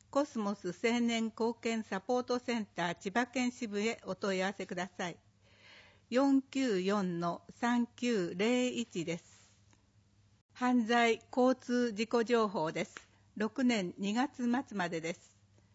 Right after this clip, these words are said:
犯罪件数、空き巣三件、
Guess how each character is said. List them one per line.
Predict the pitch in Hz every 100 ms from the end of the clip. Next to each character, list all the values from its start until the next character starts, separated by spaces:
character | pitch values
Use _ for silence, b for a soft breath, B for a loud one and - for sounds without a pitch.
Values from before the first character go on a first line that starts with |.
| b b b
犯 | 247 277
罪 | 262 269 254
件 | - 233 202
数、 | - 165 151 - b b b b
空 | 208
き | 214 254
巣 | 240 - 240 -
三 | - 240 208
件、 | 180 - 151